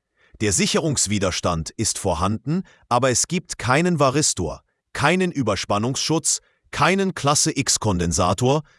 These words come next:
keinen zusätzlichen Schutz vor Störaussendungen. Nichts. Extrem arm. Ich habe Varistoren in ähnlichen Produkten gesehen.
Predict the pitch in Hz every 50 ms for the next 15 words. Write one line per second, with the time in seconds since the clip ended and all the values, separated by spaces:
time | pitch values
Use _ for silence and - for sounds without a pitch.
0 | _ _ _ - - 143 147 180 185 185 170 - - - 147 143 120 135 123 -
1 | - 135 123 - - 127 117 - - 120 113 - - - 143 139 - - - 135
2 | 123 107 98 101 95 - - 101 92 92 92 90 82 80 73 64 - _ _ _
3 | _ - 98 120 113 90 - - - - - - - - _ _ _ _ _ _
4 | - 101 92 - - - - - 120 127 139 147 143 - 113 110 101 82 67 65
5 | - - _ _ _ _ _ - 107 - - 127 143 165 170 131 117 110 98 101
6 | 95 - - - 120 127 139 139 151 160 143 120 113 107 - 104 107 117 131 127
7 | 123 - - 139 - - 151 156 156 151 139 - - 113 104 90 98 85 - 87
8 | 80 76 65 62 -